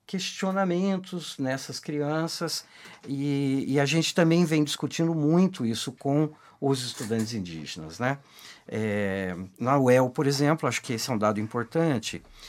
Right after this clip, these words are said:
isso mobiliza muito a saúde mental desses estudantes, né? Então, sofrimentos,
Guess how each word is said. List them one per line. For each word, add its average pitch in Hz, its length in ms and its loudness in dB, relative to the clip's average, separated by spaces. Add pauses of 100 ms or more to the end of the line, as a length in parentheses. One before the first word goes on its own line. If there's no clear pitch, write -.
(140)
isso 143 360 0
mobiliza 147 580 2
muito 160 380 2
a 117 40 -2
saúde 107 340 -2
mental 123 560 -2 (300)
desses 101 400 -2
estudantes, 107 920 -2
né? 117 100 -4
Então, - 180 -6
sofrimentos, 120 1200 -4